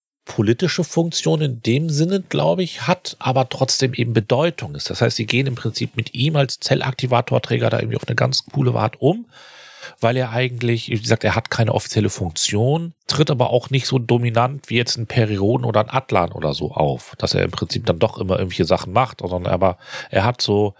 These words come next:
so eine, so einen verschmitzten Einfluss irgendwie auf, auf die Politik dann doch irgendwie, ne? Er lässt sich dann irgendwie als Special Guest irgendwie dazu einladen und darf irgendwie die, die Onryonen rumführen.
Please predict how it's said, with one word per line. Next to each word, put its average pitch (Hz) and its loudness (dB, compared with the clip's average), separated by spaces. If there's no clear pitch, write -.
so 117 2
eine, 107 4
so - -4
einen 101 -2
verschmitzten - 0
Einfluss 113 0
irgendwie 80 -2
auf, 78 -2
auf - 2
die 117 0
Politik 127 0
dann 113 0
doch 135 0
irgendwie, 76 -6
ne? 113 0
Er 143 2
lässt 120 0
sich 104 -6
dann 107 0
irgendwie 101 -2
als 85 0
Special 104 2
Guest 147 0
irgendwie 135 0
dazu 180 0
einladen 131 0
und 107 -2
darf 98 0
irgendwie 98 -2
die, 98 2
die 95 0
Onryonen 113 2
rumführen. 120 0